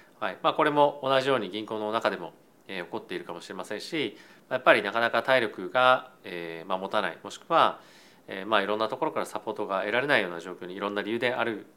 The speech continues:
あの、プロジェクトだったりとか、えー、会社というところが潰れていって、えー、まあ、今後ですね、まあ、いいところが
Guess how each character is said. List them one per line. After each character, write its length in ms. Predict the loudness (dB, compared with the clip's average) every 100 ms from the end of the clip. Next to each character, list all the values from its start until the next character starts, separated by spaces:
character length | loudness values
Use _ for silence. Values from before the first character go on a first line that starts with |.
| -12
あ 160 | -8 -8
の、 400 | -8 -10 -10 -14 _
プ 80 | -6
ロ 40 |
ジ 60 | -6
ェ 40 |
ク 60 | -8
ト 120 | -8
だ 80 | -8
っ 60 |
た 100 | -8
り 60 | -12
と 80 | -4
か、 320 | 2 2 0 -14 -20 -20
え 60 |
ー、 20 | -8
会 160 | -6
社 140 | -2 -4
と 100 | -4
い 20 |
う 20 |
と 80 | -4
こ 100 | 2
ろ 60 |
が 120 | 2 2
潰 160 | -2
れ 80 | -6
て 120 | -4
い 40 | -6
っ 20 |
て、 420 | -2 4 4 2 -14 -20 -20 -20 -10
え 600 | -6 -4 -6 -6 -10 -12
ー、 240 | -18 -12 -6
ま 80 |
あ、 200 | -6 -6 -12
今 140 | -10
後 180 | -10 -12
で 80 | -14
す 100 | -8
ね、 260 | -8 -8 -18 -20 _ _ _ -10
ま 260 | -8 -8 -10
あ、 60 |
い 40 | -12
い 60 |
と 80 | -12
こ 120 | -12
ろ 60 | -10
が 100 | -10